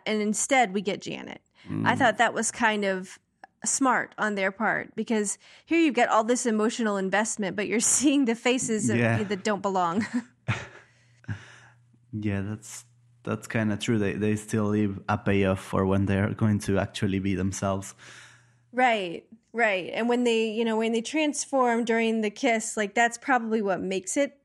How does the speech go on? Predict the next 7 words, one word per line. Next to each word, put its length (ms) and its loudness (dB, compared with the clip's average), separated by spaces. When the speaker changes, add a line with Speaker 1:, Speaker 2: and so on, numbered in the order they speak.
Speaker 1:
semi-romantic, 1120 2
but 180 4
then 220 4
we 100 4
Speaker 2:
Mm-hmm. 60 0
Speaker 1:
get 220 2
to 380 2